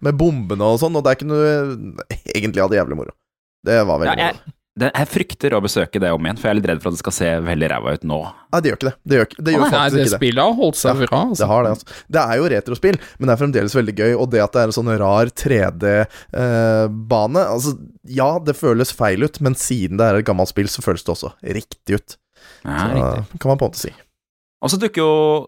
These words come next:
Speaker 2: Knuckles opp, som kjent.
Speaker 1: Mm.
Speaker 2: Og hva, hva er liksom, kan dere storyen til Knuckles i, i Sonic-universet?
Speaker 1: Nei, ikke i det hele tatt.
Speaker 2: Det har jeg
Speaker 3: Ja,
Speaker 2: nemlig
Speaker 3: bortsett fra
Speaker 2: undersøkt.
Speaker 3: at han har noen,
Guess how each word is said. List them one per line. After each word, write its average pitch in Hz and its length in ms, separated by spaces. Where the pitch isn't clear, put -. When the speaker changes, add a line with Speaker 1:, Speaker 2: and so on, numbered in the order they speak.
Speaker 2:
Knuckles 95 500
opp, - 180
som 92 140
kjent. 98 260
Speaker 1:
Mm. 95 40
Speaker 2:
Og 127 60
hva, 120 240
hva 156 160
er 170 60
liksom, 156 340
kan 131 180
dere 131 140
storyen 107 320
til 117 100
Knuckles 120 600
i, 131 260
i 135 40
Sonic-universet? 123 640
Speaker 1:
Nei, 123 340
ikke 143 120
i 104 60
det 104 80
hele 90 80
tatt. - 320
Speaker 2:
Det 98 140
har 98 200
jeg - 80
Speaker 3:
Ja, - 40
Speaker 2:
nemlig 160 140
Speaker 3:
bortsett - 120
fra 156 120
Speaker 2:
undersøkt. 160 300
Speaker 3:
at 156 60
han 156 140
har 131 260
noen, 143 240